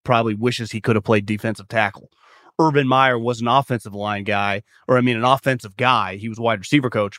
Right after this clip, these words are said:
but he doesn't feel that way, right? He feels like a tough guy in the trenches, and that's how he built his teams. Bob Stoops, defensive guy. And you watch Lincoln, there is, and I've been saying this forever, you are who your mentors are in football.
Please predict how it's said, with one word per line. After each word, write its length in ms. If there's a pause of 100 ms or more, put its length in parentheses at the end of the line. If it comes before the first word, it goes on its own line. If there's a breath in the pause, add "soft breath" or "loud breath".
but 120
he 100
doesn't 300
feel 380
that 200
way, 320
right? 160
He 80
feels 260
like 120
a 40
tough 280
guy 220
in 180
the 80
trenches, 480 (320 loud breath)
and 120
that's 160
how 120
he 80
built 260
his 160
teams. 360 (280 soft breath)
Bob 240
Stoops, 540
defensive 500
guy. 340 (480 soft breath)
And 160
you 120
watch 400
Lincoln, 460
there 220
is, 280
and 80
I've 100
been 80
saying 300
this 100
forever, 380
you 240
are 140
who 120
your 160
mentors 480
are 160
in 60
football. 480